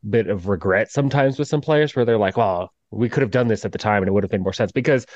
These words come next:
Mike Moustakas was on the table when they signed Daniel Murphy. And Mike Moustakas ended up signing a one-year deal with Milwaukee, um, and so it had an all-star year.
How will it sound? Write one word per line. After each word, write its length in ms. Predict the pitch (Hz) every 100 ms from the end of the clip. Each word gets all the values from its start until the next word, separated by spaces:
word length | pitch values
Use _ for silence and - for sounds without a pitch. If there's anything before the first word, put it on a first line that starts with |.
| - -
Mike 200 | 160 208
Moustakas 580 | 170 - 175 165 120 -
was 140 | 110
on 100 | 113
the 280 | 98 120 107 -
table 180 | 110 95
when 160 | 95
they 80 | 90
signed 280 | - 104 87
Daniel 280 | 90 87 82
Murphy. 400 | 87 82 - - _ _ -
And 120 | 113
Mike 140 | 120 127
Moustakas 500 | 113 135 120 98 110
ended 200 | 107 101
up 140 | 101
signing 240 | 113 101
a 60 | 95
one-year 300 | 110 104 95
deal 200 | 113 101
with 160 | 101 98
Milwaukee, 560 | 87 117 107 85 82 _ - - -
um, 460 | 113 101 95 92 95
and 500 | 107 95 90 87 87 - - _ -
so 420 | 135 92 87 - _ _ _ -
it 100 | -
had 220 | - 123 113
an 80 |
all-star 340 | 104 104 - 87
year. 260 | 92 85